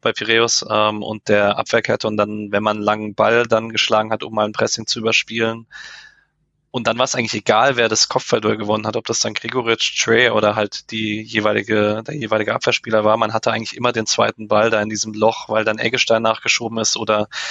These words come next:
Doan halt so absurd gut darin ist, äh, Situationen zu erkennen und am schnellsten im Zweikampf zu sein. Ähm, ja. War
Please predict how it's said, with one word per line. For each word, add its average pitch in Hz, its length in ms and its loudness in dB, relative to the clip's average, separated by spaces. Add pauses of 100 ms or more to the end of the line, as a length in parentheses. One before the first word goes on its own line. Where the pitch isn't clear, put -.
(340)
Doan 117 360 2
halt 107 160 -2
so - 160 0
absurd - 600 2
gut 120 200 -8
darin 110 360 2
ist, - 360 2
äh, 113 540 2
Situationen 117 640 0
zu - 160 2
erkennen 113 400 0
und 110 160 -2
am 107 140 -2
schnellsten 113 400 0
im 107 80 -6
Zweikampf 110 420 0
zu - 140 -4
sein. 117 260 -4 (640)
Ähm, 104 460 -4 (480)
ja. 107 160 0 (1300)
War 117 460 4